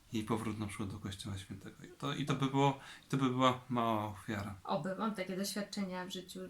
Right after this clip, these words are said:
Speaker 2: Pan Bóg jest bardzo miłosierny i nawet takie głupoty jak sto złotych za mandat potrafi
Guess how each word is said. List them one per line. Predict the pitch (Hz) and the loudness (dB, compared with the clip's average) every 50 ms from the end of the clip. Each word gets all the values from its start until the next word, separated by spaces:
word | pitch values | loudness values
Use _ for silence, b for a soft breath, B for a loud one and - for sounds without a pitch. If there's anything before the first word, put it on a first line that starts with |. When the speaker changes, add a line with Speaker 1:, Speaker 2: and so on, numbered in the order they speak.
| - | -8
Speaker 2:
Pan | - 170 170 170 | -8 -6 -6 -6
Bóg | 175 - | -8 -8
jest | 185 180 175 165 | -8 -8 -6 -4
bardzo | - 180 170 156 156 - 180 175 | 0 0 0 0 0 -4 -4 -4
miłosierny | 175 175 180 180 - - 190 185 180 185 185 180 | -2 -4 -4 -4 -6 -6 -6 -6 -6 -6 -6 -6
i | |
nawet | 180 170 170 180 175 175 - - - - - - | -6 -4 -4 -6 -6 -8 -10 -16 -18 -20 -18 -10
takie | - 180 175 - 185 180 | -10 -8 -8 -6 -6 -6
głupoty | 165 175 185 202 226 220 - 185 165 170 - - 175 185 208 208 B B B B B B | -4 0 2 2 2 2 0 -4 -6 -6 -4 -4 -2 -2 -2 -4 B B B B B B
jak | - 175 175 175 175 - - | -4 -4 -4 -4 -4 -2 0
sto | - - - 220 | 0 2 2 2
złotych | 185 202 196 - 220 220 | 2 2 0 0 0 0
za | 208 208 185 | 2 2 2
mandat | 190 190 190 190 170 190 190 | 2 2 2 0 0 -2 -6
potrafi | - - 190 185 208 190 185 180 - - 180 185 180 | -6 -6 -6 -4 -2 -2 -4 -4 -4 -6 -4 -4 -6